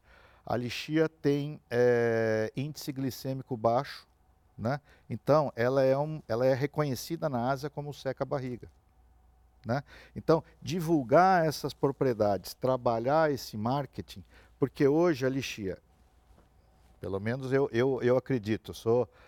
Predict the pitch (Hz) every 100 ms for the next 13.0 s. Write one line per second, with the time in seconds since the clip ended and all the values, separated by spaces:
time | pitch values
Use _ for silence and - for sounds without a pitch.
0 | _ - 98 110 120 123 117 120 131 127
1 | 123 117 117 113 92 117 131 107 98 107
2 | 104 110 120 107 92 - 131 143 101 131
3 | - - - _ 110 113 98 123 147 160
4 | 160 127 139 135 - 117 117 113 127 147
5 | - 185 190 190 202 - - - 170 -
6 | 156 160 160 156 160 160 - 107 82 _
7 | _ _ - 107 151 - - _ 117 117
8 | 131 - 127 - 180 185 156 - 127 -
9 | 127 110 - 170 170 175 156 - 160 143
10 | 113 110 107 107 131 - 160 156 139 113
11 | 107 110 165 208 185 - 135 160 151 117
12 | - - 117 - 110 95 117 165 113 -